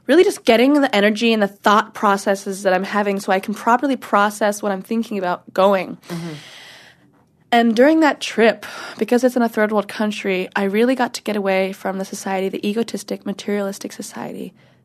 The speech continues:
Speaker 1: that I had come to in L A, which was very different from what I had left in Portland.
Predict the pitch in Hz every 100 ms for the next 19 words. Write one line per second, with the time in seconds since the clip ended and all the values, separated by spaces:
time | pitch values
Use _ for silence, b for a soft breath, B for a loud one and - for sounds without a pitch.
0 | _ - 185 - 190 185 185 185 - 208
1 | 208 185 190 190 262 214 214 214 226 -
2 | - 254 269 240 226 185 185 _ - 185
3 | 180 180 190 180 175 175 - 185 - 180
4 | - 185 185